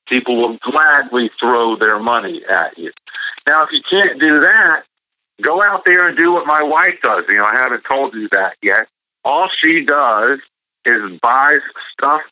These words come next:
at wholesale. And by stuff, I'm being very literal. It does not matter what it is. It does not make any difference at all what the merchandise is. She buys stuff that she can find at a trade show and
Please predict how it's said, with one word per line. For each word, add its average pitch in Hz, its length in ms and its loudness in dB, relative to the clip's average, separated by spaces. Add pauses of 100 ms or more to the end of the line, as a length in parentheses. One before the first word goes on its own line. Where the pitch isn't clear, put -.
(140)
at 127 200 -2
wholesale. 131 920 -4 (340)
And 107 160 -2
by 113 160 0 (160)
stuff, 127 300 0
I'm 120 160 -2
being 107 260 -4
very 123 340 2
literal. 113 440 0
It 101 140 -4
does 110 200 0
not 104 260 -2
matter 143 460 2
what 113 220 0
it 110 140 4
is. 107 240 2
It 101 140 -2
does 104 180 2
not 104 240 -2
make 110 220 -2
any 156 240 0
difference 107 480 -2
at 90 80 -2
all 98 340 0
what 101 280 -4
the 90 80 -10 (240)
merchandise 92 640 0
is. 90 300 -2 (520)
She 139 100 0
buys 139 320 2 (160)
stuff 135 340 0
that 127 160 0
she - 100 2
can 120 180 -4
find 117 340 0
at 107 100 0
a 110 140 2 (140)
trade 127 360 0 (160)
show 101 340 -2 (800)
and 156 140 -2